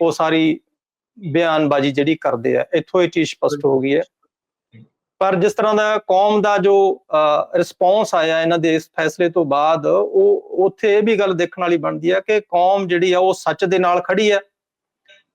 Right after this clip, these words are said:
ਬਹੁਤ ਸਾਰੇ ਜਿਹੜੇ, ਅਹ, ਸਿੱਖ ਨੇ, ਸੰਗਤ ਨੇ, ਉਹ ਅੱਜ ਪ੍ਰੋਫੈਸਰ ਦਰਸ਼ਨ ਸਿੰਘ ਦੇ ਨਾਲ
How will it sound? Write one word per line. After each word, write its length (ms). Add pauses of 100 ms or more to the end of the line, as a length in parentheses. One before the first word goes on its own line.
(160)
ਬਹੁਤ 180
ਸਾਰੇ 240
ਜਿਹੜੇ, 540
ਅਹ, 140
ਸਿੱਖ 380
ਨੇ, 260
ਸੰਗਤ 420
ਨੇ, 200
ਉਹ 240
ਅੱਜ 120
ਪ੍ਰੋਫੈਸਰ 540 (220)
ਦਰਸ਼ਨ 280
ਸਿੰਘ 240
ਦੇ 60
ਨਾਲ 380